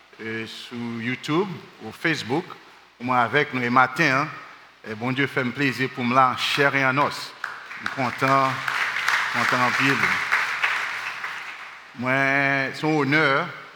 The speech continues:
Moi, j'ai toujours tendance à parler de Madame Kouakou. Et je dis à son honneur pour moi, pour me faire connaissance avec lui.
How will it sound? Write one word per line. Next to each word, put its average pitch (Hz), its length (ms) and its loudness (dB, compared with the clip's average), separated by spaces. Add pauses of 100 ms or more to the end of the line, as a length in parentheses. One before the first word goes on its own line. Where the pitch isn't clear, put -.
(260)
Moi, 185 240 -6
j'ai 190 80 4
toujours 175 320 -4
tendance 156 240 6
à 143 60 6
parler 147 340 4
de 139 80 -2
Madame 135 360 4
Kouakou. 143 440 -2 (640)
Et 117 80 -8
je 131 80 -2
dis 135 140 2
à 135 120 4
son 139 140 -4
honneur 131 400 2
pour 135 140 -6
moi, 120 180 2 (180)
pour 123 80 -8
me 117 220 -2
faire 117 240 -6
connaissance 117 480 -8
avec 113 400 0
lui. 95 80 -14